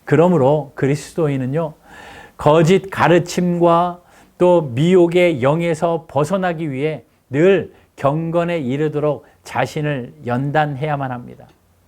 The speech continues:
단순히 형식적인 경건 생활이 아닌 엄격하고 또 꾸준한 훈련을 통해 경건의 삶을 체화할 때 하나님의 뜻을 분별하는 경건의 능력을 체험할 수 있게 됩니다.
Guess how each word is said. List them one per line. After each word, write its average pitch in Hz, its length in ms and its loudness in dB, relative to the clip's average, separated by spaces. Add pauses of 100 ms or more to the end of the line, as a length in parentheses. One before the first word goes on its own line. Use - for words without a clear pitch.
(760)
단순히 202 580 2
형식적인 220 680 0
경건 170 380 -2
생활이 175 500 -2
아닌 131 540 -4 (360)
엄격하고 151 1040 -2 (240)
또 180 200 -4
꾸준한 233 440 0
훈련을 220 460 -2
통해 175 400 -8 (320)
경건의 170 680 -2
삶을 202 580 -6
체화할 196 560 0
때 170 340 -8 (500)
하나님의 208 480 0
뜻을 196 300 -2
분별하는 160 1040 -2
경건의 180 540 0
능력을 151 600 -4
체험할 185 640 -2
수 165 280 -6
있게 147 240 -6
됩니다. 123 500 -10